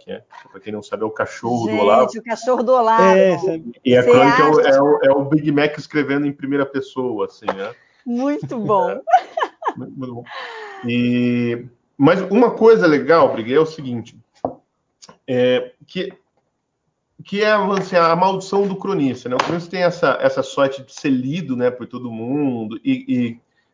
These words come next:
Speaker 1: ter essa coleção de histórias, né, quando você tava falando, falando do Uber, mas tem um problema, assim, a,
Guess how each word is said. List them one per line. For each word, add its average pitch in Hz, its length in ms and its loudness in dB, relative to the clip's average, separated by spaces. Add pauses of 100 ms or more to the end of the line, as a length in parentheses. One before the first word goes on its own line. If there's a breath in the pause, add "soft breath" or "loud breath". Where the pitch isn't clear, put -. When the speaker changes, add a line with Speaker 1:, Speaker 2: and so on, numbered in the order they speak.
Speaker 1:
ter 123 80 2
essa 127 180 0
coleção 143 460 0
de 127 80 -2
histórias, 120 600 0
né, 107 60 -4
quando 107 140 -12
você - 20 -18
tava 110 140 -8
falando, 120 320 -6
falando 110 260 -8
do 113 120 -4
Uber, 151 260 -6 (680 loud breath)
mas 170 120 0
tem 208 100 0
um 202 60 0
problema, 175 400 4
assim, 147 200 0
a, 135 220 2